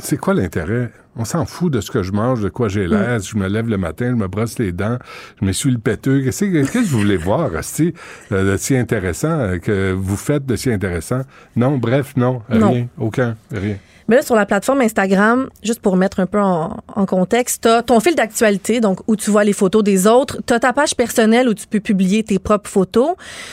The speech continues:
Speaker 2: Puis tu peux pu-, aussi publier des photos, vidéos un peu éphémères, là, d'une durée de vingt-quatre heures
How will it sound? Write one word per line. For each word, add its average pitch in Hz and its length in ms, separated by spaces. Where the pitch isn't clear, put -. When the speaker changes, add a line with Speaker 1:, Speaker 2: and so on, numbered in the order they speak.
Speaker 2:
Puis 285 80
tu - 80
peux 320 180
pu-, 277 200
aussi 277 200
publier 226 400
des 240 140
photos, 247 460
vidéos 220 480
un 196 100
peu 247 220
éphémères, 208 600
là, 226 120
d'une 190 200
durée 196 260
de 208 60
vingt-quatre 214 440
heures 233 340